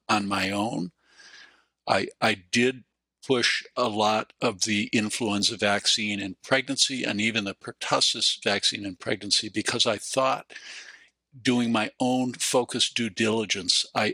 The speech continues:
I really truly believed at the time, <clears throat> years ago, uh, decades ago, that the risks for mom and the fetus outweighed, uh, the, the benefits outweighed the risks.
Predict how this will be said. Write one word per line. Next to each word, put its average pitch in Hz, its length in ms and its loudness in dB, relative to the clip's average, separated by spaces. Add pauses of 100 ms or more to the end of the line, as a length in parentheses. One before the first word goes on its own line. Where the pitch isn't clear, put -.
I 107 120 2
really 107 380 0
truly 110 400 0
believed 98 840 0 (560)
at 233 160 2
the 214 100 -2
time, 226 720 -2 (260)
<clears throat> - 280 -2
years 117 320 2
ago, 107 500 0 (220)
uh, - 220 -4 (260)
decades 104 440 0
ago, 101 500 0
that 107 640 0 (680)
the 107 260 0
risks 107 760 0 (120)
for 113 200 0
mom 113 380 2
and 95 140 -8
the 92 60 -10
fetus 117 640 0 (420)
outweighed, 107 640 0
uh, - 220 0
the, 107 260 0
the 104 140 0
benefits 107 500 0
outweighed 98 400 0
the 95 100 -4
risks. - 640 0